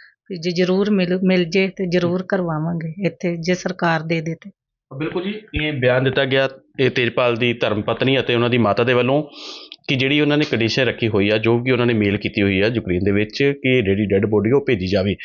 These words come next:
Speaker 2: ਪਰ ਦੂਜੇ ਪਾਸੇ ਹੁਣ ਪਰਿਵਾਰ ਦੀ ਜਿਹੜੀ ਕੰਡੀਸ਼ਨ ਆ, ਉਹ ਸਹੀ ਨਹੀਂ ਲੱਗ ਰਹੀ, ਕਿਉਂਕਿ ਤੇਜਪਾਲ ਦੇ ਉੱਪਰ ਹੀ ਪੂਰਾ ਪਰਿਵਾਰ ਡਿਪੈਂਡ ਹੈਗਾ ਸੀ, ਉਸ ਦੀ ਸੈਲਰੀ ਦੇ ਨਾਲ ਹੀ ਸਭ ਕੁਝ ਚੱਲਦਾ ਸੀ ਘਰ ਦਾ।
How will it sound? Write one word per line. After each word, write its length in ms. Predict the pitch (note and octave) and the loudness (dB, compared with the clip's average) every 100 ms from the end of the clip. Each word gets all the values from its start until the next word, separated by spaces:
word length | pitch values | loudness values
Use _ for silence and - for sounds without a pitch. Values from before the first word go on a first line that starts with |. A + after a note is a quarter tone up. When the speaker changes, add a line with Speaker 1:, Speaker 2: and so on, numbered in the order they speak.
| - - | -14 -2
Speaker 2:
ਪਰ 80 | E3+ | 0
ਦੂਜੇ 240 | D3+ F#3 | 2 0
ਪਾਸੇ 340 | F#3 E3+ - | 0 -2 0
ਹੁਣ 180 | F3+ F3 | 2 2
ਪਰਿਵਾਰ 360 | E3+ B2 A2+ A#2 | 2 2 2 2
ਦੀ 100 | C3 | 0
ਜਿਹੜੀ 160 | C3 | -4
ਕੰਡੀਸ਼ਨ 380 | B2+ A2 G#2 C3+ | -2 -2 0 0
ਆ, 20 | |
ਉਹ 100 | D#3+ | 2
ਸਹੀ 200 | D#3+ C#3+ | 2 2
ਨਹੀਂ 100 | D3+ | 2
ਲੱਗ 180 | C#3 G#2+ | 2 0
ਰਹੀ, 160 | G#2+ G#2 | 0 -2
ਕਿਉਂਕਿ 480 | - - - C3+ E3+ | -4 -14 -6 -2 0
ਤੇਜਪਾਲ 460 | C#3+ C#3 C#3 C#3 | 0 -2 0 0
ਦੇ 80 | C#3 | 0
ਉੱਪਰ 220 | A#2+ C3 | 0 0
ਹੀ 40 | C3 | 0
ਪੂਰਾ 220 | B2+ B2 | 0 0
ਪਰਿਵਾਰ 320 | A#2+ G2 G2 | 2 2 2
ਡਿਪੈਂਡ 320 | G2 A2 A#2+ | 0 -2 0
ਹੈਗਾ 240 | B2 A2 A2+ | 2 2 0
ਸੀ, 160 | C#3+ - - - | -2 -8 -16 -4
ਉਸ 160 | D3 E3 | -2 2
ਦੀ 120 | F#3 | 0
ਸੈਲਰੀ 260 | E3+ C#3+ C#3+ | 0 0 2
ਦੇ 160 | D3+ | 2
ਨਾਲ 160 | C3+ B2+ | 2 0
ਹੀ 60 | |
ਸਭ 180 | C3+ B2 | 0 -2
ਕੁਝ 180 | - A#2+ | -2 0
ਚੱਲਦਾ 220 | G#2+ F#2+ | 2 2
ਸੀ 120 | G#2+ | 0
ਘਰ 160 | - A2 | 2 0
ਦਾ। 200 | D#2 - | -2 -12